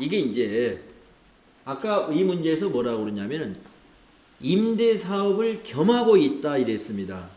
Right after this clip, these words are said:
그러면 사백 번대에 임대료 수입과 관련된 개정 과목이 있을 거예요. 한번 임대로 검색을 해보세요. 예, 사백십일 번.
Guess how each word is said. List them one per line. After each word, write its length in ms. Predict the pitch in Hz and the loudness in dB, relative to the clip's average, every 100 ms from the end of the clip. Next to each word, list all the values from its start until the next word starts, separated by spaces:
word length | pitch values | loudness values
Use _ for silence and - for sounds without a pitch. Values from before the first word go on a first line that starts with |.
| - | -8
그러면 560 | 185 208 151 165 208 - - - - - - - | 0 2 4 2 0 -6 -16 -20 -20 -20 -20 -20
사백 560 | - 233 247 247 254 | -6 -2 2 2 4
번대에 720 | 233 202 196 202 220 175 117 139 | 2 2 2 4 6 4 0 -2
임대료 880 | 190 220 233 226 220 214 214 214 | 0 0 0 4 4 4 0 -2
수입과 640 | 208 - 233 233 - 220 196 | -2 -6 -4 -4 0 -2 0
관련된 920 | 170 190 196 190 202 208 185 - - - _ _ _ | 0 0 0 0 0 -2 -4 -8 -20 -20 _ _ _
개정 300 | 170 190 185 | 2 4 4
과목이 280 | 165 160 160 | 2 2 2
있을 280 | 113 - - | 0 -2 -4
거예요. 280 | 101 92 90 | -4 -6 -8
한번 180 | 139 123 | -6 0
임대로 720 | 175 202 185 165 190 190 - - - - - - | 4 4 2 4 4 4 -4 -16 -20 -20 -20 -10
검색을 380 | 131 151 160 110 | -8 -4 -4 -2
해보세요. 420 | 107 104 92 82 101 190 214 - - - - - - - - - - - - - - | -4 -6 -8 -12 -6 -4 -6 -12 -20 -20 -20 -18 -18 -16 -16 -18 -20 -20 -20 -20 -6
예, 480 | 123 143 123 95 - - - | 2 4 4 2 -6 -16 -18
사백십일 840 | - 180 196 185 - 165 160 123 | -6 -2 0 0 -2 -2 0 0
번. 160 | 101 | -4